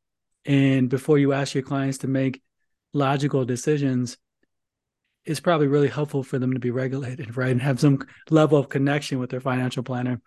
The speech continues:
because they're making some dis-, some pretty big decisions, and, uh, that involves sometimes some pretty high dollar amounts. And so,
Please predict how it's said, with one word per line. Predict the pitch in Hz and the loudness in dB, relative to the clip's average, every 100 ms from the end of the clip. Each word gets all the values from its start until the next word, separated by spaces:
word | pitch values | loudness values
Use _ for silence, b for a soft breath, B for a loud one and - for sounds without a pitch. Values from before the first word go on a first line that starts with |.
| - | -6
because | 147 151 127 - B B 131 - | 4 4 4 -4 B B -12 2
they're | 156 | 6
making | 160 156 156 | 6 6 4
some | 147 135 | 4 4
dis-, | 135 127 - - | 4 2 -2 -4
some | 139 | -2
pretty | 123 180 165 | 4 6 6
big | 127 120 | 4 0
decisions, | 120 147 139 123 117 117 | 0 2 2 2 0 0
and, | 120 117 b b b _ _ 131 | 0 -2 b b b _ _ -10
uh, | |
that | 123 135 | -4 -2
involves | 135 139 135 | 0 0 0
sometimes | 151 143 131 120 | -2 -2 -2 -4
some | 120 | -6
pretty | 147 127 | -4 -4
high | 117 127 | -4 -4
dollar | 120 120 117 | -2 -2 -4
amounts. | 117 120 120 - | -4 -4 -4 -2
And | 123 | -2
so, | - 127 | 2 0